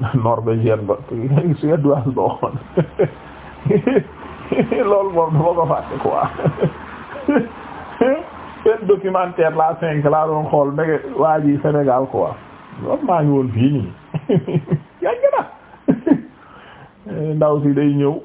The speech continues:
après vacances dem, ba, ba, bari na lu muy dem Sénégal quoi.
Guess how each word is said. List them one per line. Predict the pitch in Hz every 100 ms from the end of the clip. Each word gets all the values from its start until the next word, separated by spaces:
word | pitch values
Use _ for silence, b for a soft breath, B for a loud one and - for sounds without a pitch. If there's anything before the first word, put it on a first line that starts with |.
| -
après | - 135 139 127
vacances | 131 135 127 123 117
dem, | 113 113 101 123
ba, | 135
ba, | 139 143
bari | 135 139
na | 139
lu | 127
muy | 123 117
dem | 110 104
Sénégal | 113 104 113 131 113
quoi. | 90